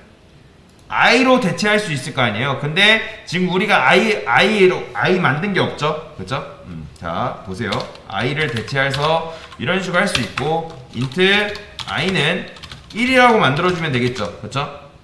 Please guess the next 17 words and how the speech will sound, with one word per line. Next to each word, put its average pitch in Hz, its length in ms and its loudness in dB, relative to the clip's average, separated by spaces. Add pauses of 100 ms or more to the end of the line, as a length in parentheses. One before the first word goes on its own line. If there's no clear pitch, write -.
(1000)
근데 175 320 2
여전히 220 560 6
여기서 196 360 4
보면 185 560 4
I가 185 340 4
뭐예요? 135 500 0 (680)
일이기 262 400 0
때문에 226 420 4
증가되는 233 680 2
게 202 60 4
없잖아요. 147 680 2
그쵸? 170 400 -2
여러분들 180 360 2
증가해야 202 600 4
되는데 165 320 0
I가 185 440 4
지금, 151 480 2